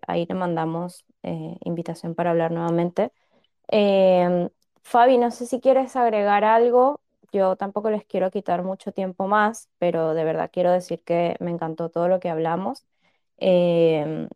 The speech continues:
me encanta vinilo, lo quiero repetir. La primera vez que los escuché estaba en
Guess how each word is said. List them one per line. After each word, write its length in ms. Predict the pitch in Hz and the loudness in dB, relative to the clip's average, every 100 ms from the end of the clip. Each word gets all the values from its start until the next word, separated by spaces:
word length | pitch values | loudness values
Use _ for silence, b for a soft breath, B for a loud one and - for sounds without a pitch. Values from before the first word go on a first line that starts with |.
| _ _ _ _ - | _ _ _ _ -4
me 180 | 180 175 | 0 2
encanta 540 | 175 180 180 180 185 | 2 2 2 4 4
vinilo, 640 | 196 185 208 214 220 240 | 4 2 2 4 6 6
lo 160 | 226 185 | 4 0
quiero 200 | 196 180 | 2 2
repetir. 600 | 196 196 180 208 220 226 - | 2 0 0 2 4 2 0
La 160 | 180 | -4
primera 260 | 180 180 180 | -2 -2 -2
vez 80 | 175 | -2
que 100 | 208 | -4
los 140 | 196 | -4
escuché 340 | 196 185 - | -6 -10 -12
estaba 440 | 175 - 185 190 - | -14 -4 -2 -2 -4
en 420 | - 170 170 160 | -8 -8 -8 -10